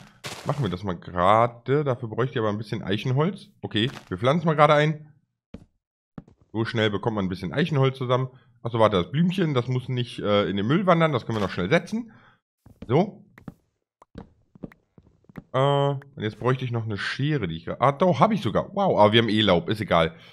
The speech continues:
So, und dann können wir hier einfach so machen. Ne? Hier war mal der Baum. Hier liegt er jetzt und dann machen wir einfach so eine Krone drumherum. Das geht ganz einfach, so.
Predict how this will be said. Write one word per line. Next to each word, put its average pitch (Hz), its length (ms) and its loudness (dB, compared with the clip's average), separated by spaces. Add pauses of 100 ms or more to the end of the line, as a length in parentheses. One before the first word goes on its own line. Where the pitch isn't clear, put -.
(380)
So, 120 80 8
und 110 60 6
dann 101 120 2
können 135 160 2
wir 135 60 4
hier 113 340 2
einfach 117 320 -2
so 139 460 0 (1200)
machen. 175 320 0 (960)
Ne? 123 240 -4 (840)
Hier 139 240 4
war 117 160 10
mal 117 260 6
der 120 120 4
Baum. 139 540 4 (840)
Hier 147 260 4
liegt 104 320 -2
er 147 100 4
jetzt 190 300 2
und 147 160 2
dann 143 160 6
machen 151 240 2
wir 147 140 4
einfach 135 480 2
so 123 420 0 (320)
eine 117 480 2 (140)
Krone 107 440 2
drumherum. 85 480 0 (720)
Das 98 160 -6
geht 143 160 -8
ganz 120 160 0
einfach, 151 420 2 (200)
so. 135 260 2